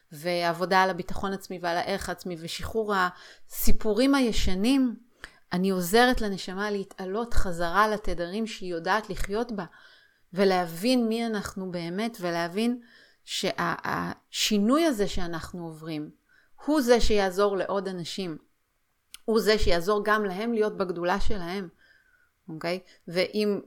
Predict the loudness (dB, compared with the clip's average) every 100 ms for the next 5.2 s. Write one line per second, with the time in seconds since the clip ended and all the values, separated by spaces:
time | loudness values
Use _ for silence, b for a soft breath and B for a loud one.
0 | _ -6 0 4 4 2 0 0 0 -2
1 | -6 -6 -6 -6 -8 -8 -8 -6 -2 -2
2 | -2 -4 -6 -6 -8 -8 -8 -8 -8 -8
3 | -8 -10 -10 -10 -8 -8 -8 -12 -10 -6
4 | -6 -6 -10 -14 -10 -10 -10 -12 -12 -10
5 | -10 -8